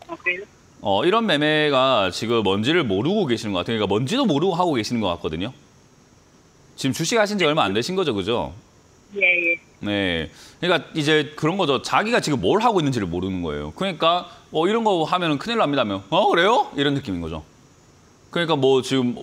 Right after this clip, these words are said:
Speaker 2: 뭘 하고 있는지를 알아야 뭐 잘못된 것도 알고 이러는데 지금 그걸 모르다 보니까 큰 문제인 것 같네요.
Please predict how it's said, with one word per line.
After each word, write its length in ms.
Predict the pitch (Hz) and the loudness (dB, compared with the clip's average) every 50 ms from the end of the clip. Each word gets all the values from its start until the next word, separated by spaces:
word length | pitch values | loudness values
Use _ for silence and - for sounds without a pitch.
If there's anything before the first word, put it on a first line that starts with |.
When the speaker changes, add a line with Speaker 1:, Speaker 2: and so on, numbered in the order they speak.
| 113 110 | -6 -2
Speaker 2:
뭘 300 | 107 123 151 185 226 247 | 0 4 4 4 4 2
하고 300 | 233 - 254 240 240 226 | 2 0 0 2 2 2
있는지를 320 | 202 208 190 180 165 156 | 0 0 0 0 0 2
알아야 640 | 139 175 214 226 190 175 117 107 110 127 117 90 85 | 2 2 2 2 2 2 4 4 4 4 2 2 0
뭐 120 | 87 90 87 | 0 -2 -4
잘못된 400 | - 98 95 113 131 127 165 165 | -2 -2 -2 -2 -2 -2 -2 -2
것도 200 | 147 120 - 92 | -2 0 0 0
알고 280 | 95 92 92 101 107 | 0 0 0 0 -2
이러는데 520 | 107 117 117 110 101 95 101 120 110 90 85 | 0 0 -2 -2 -2 -2 -2 -2 -2 -2 -4
지금 160 | - 101 - | -6 -8 -10
그걸 260 | - 110 117 170 196 | -6 -4 -2 -2 0
모르다 320 | 170 117 104 104 117 123 | 0 0 -2 0 0 -2
보니까 540 | 120 117 110 104 90 - 92 95 98 87 82 | -2 -2 -2 -4 -4 -2 -2 0 0 -2 -4
큰 180 | - - 156 143 | -6 -6 -6 -4
문제인 300 | 113 92 90 85 104 113 | -4 -4 -4 -4 -2 -2
것 80 | 110 | -2
같네요. 460 | 101 95 98 104 101 87 82 78 76 | -2 -2 -2 -4 -4 -4 -4 -4 -6